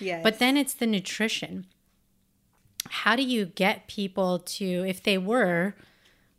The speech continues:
Speaker 2: with the Taco Bell and everything, which, by the way, I, ah, there's sometimes I crave Taco Bell. Well, we won't talk about that. Um,
Speaker 1: <laughs>
Speaker 2: how do you, what do you do to, to get those? 'Cause I feel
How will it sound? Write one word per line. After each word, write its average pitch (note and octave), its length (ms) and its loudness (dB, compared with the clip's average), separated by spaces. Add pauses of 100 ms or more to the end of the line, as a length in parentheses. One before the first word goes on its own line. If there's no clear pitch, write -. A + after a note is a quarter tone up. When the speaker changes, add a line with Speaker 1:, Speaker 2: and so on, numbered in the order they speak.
Speaker 2:
with F#3+ 180 -6
the F#3 80 -4
Taco F3+ 320 -2
Bell E3+ 280 -4
and F3 100 -4
everything, F#3 360 -8
which, F#3+ 260 -8
by F#3+ 100 -2
the F#3 80 0
way, F3+ 100 -2
I, E3+ 140 -4 (160)
ah, - 300 -16 (280)
there's G3+ 180 -8
sometimes E3+ 280 -4
I - 80 -4
crave F3+ 260 -4
Taco E3+ 260 -4
Bell. - 300 -6
Well, F3+ 140 -6
we G3 160 -4
won't G3+ 220 0
talk F3+ 120 0
about E3 200 -6
that. D#3+ 200 -6 (320)
Um, A3 400 8 (300)
Speaker 1:
<laughs> - 280 -12
Speaker 2:
how A3+ 220 6
do C4 80 0
you, B3 380 0
what G#3 260 0
do A#3+ 60 2
you A3 200 0
do G3+ 280 -2
to, F3 220 -2
to G#3 280 -8
get G3 260 2
those? G3+ 220 0
'Cause A3+ 140 -4
I B3 80 4
feel F#4+ 180 0